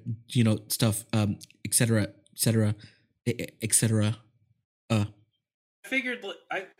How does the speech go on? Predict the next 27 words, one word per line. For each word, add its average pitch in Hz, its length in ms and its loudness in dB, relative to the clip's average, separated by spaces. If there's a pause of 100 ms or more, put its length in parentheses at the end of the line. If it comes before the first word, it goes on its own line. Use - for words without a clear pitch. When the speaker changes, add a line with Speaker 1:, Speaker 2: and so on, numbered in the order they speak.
(380)
Speaker 2:
I 180 160 -4
figured 214 420 -2
it's - 160 -4
more 180 200 0
of 165 80 -2
another 151 280 -2
joint 117 520 -6
one 160 280 -2
between 160 340 -4
me 170 180 0
and 170 100 0
you. 185 320 2 (420)
<laughs> - 80 -2 (760)
Speaker 1:
Oh, 175 100 6
yeah. 151 340 6
Speaker 2:
Because, 147 320 -2 (320)
because 151 200 -4
of 151 100 -4
what 165 140 0
we 156 120 0
watched 147 340 -2
last 147 300 -2
night. 135 320 -2 (920)
So, 147 180 -2
Speaker 1:
Oh, 165 140 6
yeah. 165 380 6 (680)
Speaker 2:
yeah. 123 340 -2